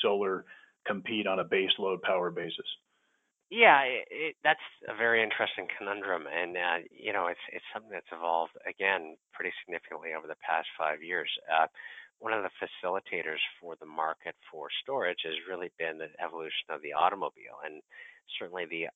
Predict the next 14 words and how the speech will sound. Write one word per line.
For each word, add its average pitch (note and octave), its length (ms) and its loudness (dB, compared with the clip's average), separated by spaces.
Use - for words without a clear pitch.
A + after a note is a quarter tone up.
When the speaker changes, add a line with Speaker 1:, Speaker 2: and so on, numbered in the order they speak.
Speaker 2:
uprising E2 560 0
of D#2 140 -2
Tesla. - 580 0
Uh, E2 300 0
and - 160 -6
Tesla's, A2 380 -2
you - 80 -8
know, F#2+ 160 -2
on F#2 140 2
its E2 140 -2
own F#2 320 2
leveraged E2+ 420 2
this D#2+ 220 -6
into, D#2+ 680 -10